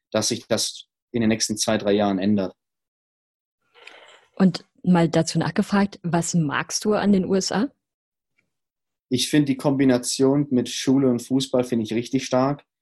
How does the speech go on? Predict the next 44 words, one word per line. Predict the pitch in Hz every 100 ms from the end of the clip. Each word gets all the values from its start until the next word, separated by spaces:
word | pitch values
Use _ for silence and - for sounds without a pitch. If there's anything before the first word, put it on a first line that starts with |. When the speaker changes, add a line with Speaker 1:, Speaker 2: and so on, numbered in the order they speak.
| _ _ _
Speaker 1:
Ich | 117 -
hab, | 117 -
ähm, | 113 107 104
ich | 104
war, | 117 117 120
wie |
gesagt, | 120 117 117 110
im | 113 107
Gymnasium | 110 107 117 117 110
in | 104
Dortmund. | 101 113 - 117 113 - _ _ _ _ _
Da | 123
war | 127 131
Schule | - 160 156 -
zweitrangig, | - 127 147 135 139 127
wenn | 120
nicht | 127 123
sogar | 110 104
drittrangig | - 127 127 127 123 123
hinter | 123 113
fifa | - 123 127 131
und, | 120 110 107 104
und | 110 107
Videokonsole. | 123 131 123 131 123 127 139 143 - _ _
Muss | 120 120
man, | 131
muss | 127
ich | 120
ganz | 120 123 117
ehrlich | 127 131
sein, | 135 135
weil | 117 117
wenn | 127
du | 127
alleine | 117 120 135 127
wohnst | 131 127
mit | 120
achtzehn | 107 131 - 151 135
und | 113
deine | 110 113
Freunde | - 117 127 135
kommen | 143 139
vorbei, | 139 135 139 143 _ _ _ _ _
dann | 113 117 120 120 120